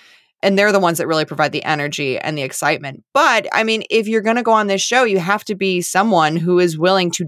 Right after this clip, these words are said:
date multiple women. You have to be somebody who wants to have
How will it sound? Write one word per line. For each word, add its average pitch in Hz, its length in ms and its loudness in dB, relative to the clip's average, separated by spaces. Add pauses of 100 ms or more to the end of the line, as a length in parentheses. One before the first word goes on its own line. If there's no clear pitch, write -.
date 175 260 0
multiple 170 540 0
women. 180 300 0
You 156 100 -4
have 180 200 -2
to 175 100 -4
be 170 100 -4
somebody 170 460 2
who 175 180 2
wants 170 520 0
to 190 60 -6
have 170 300 0